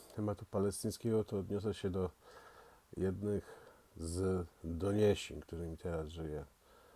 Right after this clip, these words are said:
Infosfera. E, ja rozumiem, że to jest, e, wojna irańska. Wiem, że jest niezrozumiała dla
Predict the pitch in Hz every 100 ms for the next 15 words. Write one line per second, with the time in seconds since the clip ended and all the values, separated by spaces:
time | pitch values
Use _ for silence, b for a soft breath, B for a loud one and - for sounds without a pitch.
0 | b b - 87 90 - - 110 101 92
1 | 80 B B B B B B B B _
2 | _ _ - - - - b b b b
3 | b b - - 104 98 92 - - 92
4 | - 107 98 67 110 98 117 110 101 -
5 | 107 101 - - - B B - 98 95
6 | 90 85 80 78 85 82 - 92 98 98
7 | 92 - 95 90 87 - 92 87 - _
8 | B B B B B B - 98 98 92
9 | 98 98 82 - - 98 95 - 104 95
10 | 101 95 104 113 101 95 92 90